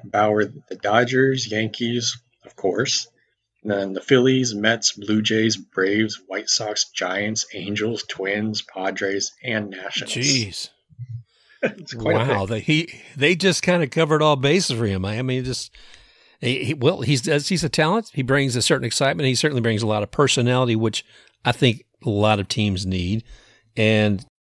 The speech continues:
Speaker 2: I, I, like, you know, we talk about Mike Trout and all that, but he's, he's the subdued. You know, he's not gonna be somebody who's out there all the time, but certainly with Trevor Bauer, between his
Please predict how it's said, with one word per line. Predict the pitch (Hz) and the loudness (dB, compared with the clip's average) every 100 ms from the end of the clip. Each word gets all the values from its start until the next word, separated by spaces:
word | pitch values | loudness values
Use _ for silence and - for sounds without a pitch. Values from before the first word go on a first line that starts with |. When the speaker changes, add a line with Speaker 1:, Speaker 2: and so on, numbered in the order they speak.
| _ _ _ - | _ _ _ 0
Speaker 2:
I, | 127 - | 0 2
I, | 131 | 2
like, | 117 120 123 113 - | 2 2 4 4 6
you | |
know, | 104 | 4
we | 113 | 4
talk | 110 143 135 | 4 4 6
about | 123 113 107 | 6 6 6
Mike | 107 107 | 2 2
Trout | - 175 147 | 2 4 4
and | |
all | 117 110 | 4 4
that, | 104 127 | 4 4
but | 117 | 2
he's, | 143 131 - - - | 2 2 0 -4 0
he's | 151 127 | 2 2
the | |
subdued. | 123 - 135 120 156 165 95 85 _ _ - _ | 2 4 2 4 4 4 2 -4 _ _ -20 _
You | - 117 | -4 -2
know, | 120 | 2
he's | 117 143 139 | 2 2 2
not | 127 | 4
gonna | 139 | 4
be | 120 120 | 4 2
somebody | - 123 123 117 | 2 0 2 2
who's | 113 | 2
out | 120 120 | 2 0
there | 123 117 120 | 2 2 2
all | - 120 | 0 0
the | 107 | 0
time, | - 117 110 | 0 0 0
but | 107 | 0
certainly | - 156 160 131 | 0 0 0 0
with | 120 110 _ _ _ _ | 0 -2 _ _ _ _
Trevor | - 156 127 | 2 4 6
Bauer, | 98 123 180 123 | 4 2 2 2
between | 113 101 117 113 | 2 2 2 2
his | 101 101 | 2 0